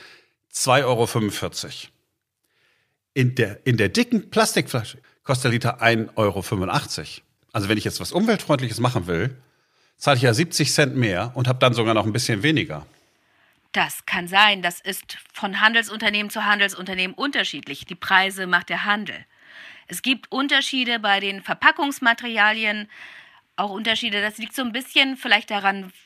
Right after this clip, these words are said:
Speaker 2: wann welches Produkt auf den Markt gekommen ist und welche Technologie dahinter steckt. Die Nachfüllbeutel sind viel aufwendiger, aber
Speaker 1: Ja.
Speaker 2: eben umweltfreundlicher, weil der Beutel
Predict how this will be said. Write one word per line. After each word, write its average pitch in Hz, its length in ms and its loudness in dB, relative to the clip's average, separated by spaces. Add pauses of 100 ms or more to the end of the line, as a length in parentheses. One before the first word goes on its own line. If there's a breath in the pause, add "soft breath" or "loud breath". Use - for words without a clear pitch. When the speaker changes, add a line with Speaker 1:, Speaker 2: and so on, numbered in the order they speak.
(140)
Speaker 2:
wann 202 300 0
welches 202 380 -2
Produkt 220 400 -8
auf 202 80 -4
den 190 160 -10
Markt 190 200 4
gekommen 240 420 -2
ist 226 240 -8
und 185 240 -8
welche 185 300 -6
Technologie 185 680 -4
dahinter 143 340 0
steckt. - 360 -6 (560 loud breath)
Die 196 80 -4
Nachfüllbeutel 262 1040 4
sind 220 320 -6
viel 226 280 -6
aufwendiger, 185 920 2 (500 loud breath)
aber 170 200 -2
Speaker 1:
Ja. 151 40 -6
Speaker 2:
eben 208 180 -12
umweltfreundlicher, 202 1000 -2
weil 175 280 2
der 214 160 -4
Beutel 208 560 -2